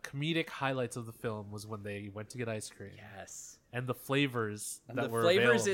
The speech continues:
Speaker 2: in the, in the end credits bit are
Speaker 1: <laughs>
Speaker 2: so,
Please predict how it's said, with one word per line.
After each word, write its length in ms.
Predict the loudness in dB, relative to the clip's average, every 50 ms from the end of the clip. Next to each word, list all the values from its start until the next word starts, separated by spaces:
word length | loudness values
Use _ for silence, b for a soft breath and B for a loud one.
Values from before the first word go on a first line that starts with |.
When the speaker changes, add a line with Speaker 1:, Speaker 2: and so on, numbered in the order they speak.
| 2 4
Speaker 2:
in 40 |
the, 300 | 4 4 4 4 4 2 0
in 100 | 0 0
the 120 | 0 2
end 260 | 2 2 2 0 -2
credits 480 | -2 0 2 2 2 2 -2 -4 -8 -14
bit 360 | -6 0 2 2 2 2 -2 -6 -6 -2
are 420 | 0 0 2 2 2 2 2 0 -2
Speaker 1:
<laughs> 40 | -4
Speaker 2:
so, 840 | -4 -2 0 2 4 6 8 8 10 8 8 6 4 2 0 -4